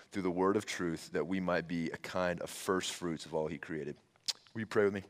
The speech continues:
Lord, we love you. We are so thankful for another day just to be able to step in and to worship you.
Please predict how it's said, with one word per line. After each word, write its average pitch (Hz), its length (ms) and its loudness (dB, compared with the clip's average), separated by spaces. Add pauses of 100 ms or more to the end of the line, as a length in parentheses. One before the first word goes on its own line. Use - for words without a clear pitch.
(560)
Lord, 131 180 12
we 123 80 6
love 120 300 10
you. 127 120 10
We 131 120 10
are 107 80 12
so - 280 8
thankful 127 720 4
for 107 220 2
another 101 300 4
day 101 320 6
just 95 160 -6
to - 20 -14
be 104 60 2
able 87 100 -4
to 92 60 -4
step - 420 4
in 104 180 2
and 90 140 -4
to 87 100 -8
worship 82 520 -4
you. 78 100 -8